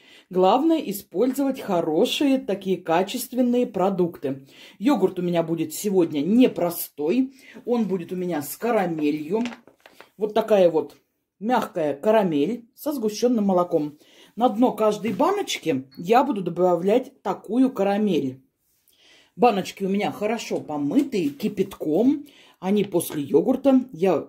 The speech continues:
выдавливаю на дно каждой баночки карамель. По вкусу, сколько хотите. Получается невероятный йогурт. Мечта всех детишек.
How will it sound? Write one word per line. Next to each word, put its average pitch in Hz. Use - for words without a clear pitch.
выдавливаю 135
на 190
дно 190
каждой 160
баночки 143
карамель. 180
По 349
вкусу, 180
сколько 254
хотите. 196
Получается 180
невероятный 202
йогурт. 175
Мечта 190
всех 170
детишек. 196